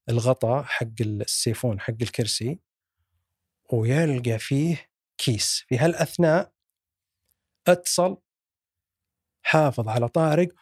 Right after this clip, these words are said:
وقال: "ترى أنا الحين في الفندق"، وقالوا إنه توه مسوي تشيك أوت، تسجيل خروج، وطالع للمطار عنده رحلة دولية. قال لطارق: "وقفه بأي طريقة، بأي ثمن، حاول تعطله، لا يسافر.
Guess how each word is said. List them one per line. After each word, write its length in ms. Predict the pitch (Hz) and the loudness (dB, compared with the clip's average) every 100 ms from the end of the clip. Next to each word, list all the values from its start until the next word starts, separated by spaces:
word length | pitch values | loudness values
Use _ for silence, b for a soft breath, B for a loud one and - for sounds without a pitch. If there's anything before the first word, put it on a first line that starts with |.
| _ | _
وقال: 500 | 110 127 147 139 113 | -4 2 4 4 0
"ترى 380 | 113 139 127 113 123 | -2 0 0 0 0
أنا 180 | 135 117 | 2 0
الحين 260 | - 131 | 0 -2
في 60 | 120 | -2
الفندق"، 420 | 120 160 151 - | -2 -2 -2 -4
وقالوا 360 | 117 143 127 120 | 0 2 4 2
إنه 140 | 113 | 0
توه 280 | - 147 127 | 0 2 2
مسوي 400 | 120 147 131 120 | 0 0 0 0
تشيك 220 | 131 - | -2 2
أوت، 240 | 135 147 | 2 0
تسجيل 280 | - - 135 | -4 -4 -4
خروج، 340 | - 127 151 - - _ _ _ _ _ _ _ _ _ - | -2 0 0 -2 -14 _ _ _ _ _ _ _ _ _ -4
وطالع 340 | 131 143 143 | 0 2 2
للمطار 380 | 123 123 123 156 | 2 2 2 2
عنده 180 | 127 127 | 2 0
رحلة 260 | 131 - 110 | 0 0 -2
دولية. 420 | 107 104 104 101 _ B B B B | -2 -4 -8 -12 _ B B B B
قال 260 | 139 135 120 | 4 4 2
لطارق: 500 | 113 139 131 113 - | 2 0 2 0 2
"وقفه 420 | 147 160 - - | 2 2 0 -2
بأي 400 | 113 - 196 156 123 - - | -2 2 2 2 -2 -12 -4
طريقة، 540 | - 160 180 151 - 123 | 2 4 4 0 0 0
بأي 340 | 120 - 185 | 0 0 0
ثمن، 420 | 131 190 180 135 | 2 2 4 4
حاول 380 | - - 185 160 | 4 4 6 4
تعطله، 440 | - - - 190 147 | 2 0 0 2 4
لا 160 | 190 | 4
يسافر. 440 | 226 - 123 - | 4 2 0 -2